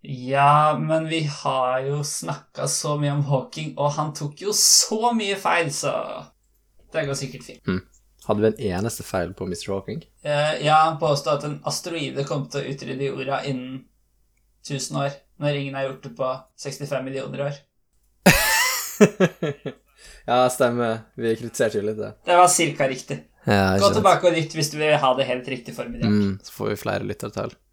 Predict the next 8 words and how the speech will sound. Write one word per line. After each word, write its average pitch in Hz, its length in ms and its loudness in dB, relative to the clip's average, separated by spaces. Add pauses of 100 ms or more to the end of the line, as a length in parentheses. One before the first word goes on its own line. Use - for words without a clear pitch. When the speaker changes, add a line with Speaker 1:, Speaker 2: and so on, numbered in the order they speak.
(540)
Speaker 1:
Ja. - 160 -6 (920)
Ok, 220 200 2 (400)
det 196 180 6
var 180 160 4
podcaststatistikk. 147 960 -2 (1040)
Min 208 340 2
neste - 320 -2
observasjon 156 800 -2